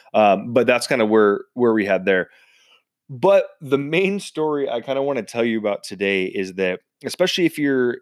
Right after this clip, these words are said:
if you're new to your industry, new to your business, you're a new real estate agent, you're going against somebody who's just a powerhouse that is mega agent selling all this stuff, all this stuff, all this stuff. And they have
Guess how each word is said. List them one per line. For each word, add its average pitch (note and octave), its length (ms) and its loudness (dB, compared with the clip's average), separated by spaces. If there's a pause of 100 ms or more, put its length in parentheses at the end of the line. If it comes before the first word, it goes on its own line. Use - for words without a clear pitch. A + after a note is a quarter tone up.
if C3+ 160 -6
you're A#2 120 0
new D#3 180 0
to F3+ 60 -2
your E3+ 340 0
industry, C3+ 500 0
new C#3 180 2
to F3 60 0
your E3+ 120 2
business, A#2 500 0
you're G#2 280 0
a A2 180 -4
new D3 280 -4
real C#3 220 2
estate B2 220 -2
agent, A2 320 -2
you're C3 120 -2
going D3+ 300 -2
against A2+ 380 -2
somebody A2+ 340 0
who's G#2 160 -2
just G2+ 200 -8
a G2+ 40 -4
powerhouse G#2+ 880 -4 (360)
that A#2 100 4
is A2+ 340 2
mega C#3+ 520 2
agent A#2+ 320 4
selling C#3 340 0
all D3+ 220 2
this D#3 160 0
stuff, B2 300 2
all D#3 180 2
this D3 140 -2
stuff, A#2+ 220 -2
all C#3+ 160 4
this C3 120 2
stuff. A#2+ 180 0 (340)
And A#2 380 0
they C3+ 240 4
have C3 180 0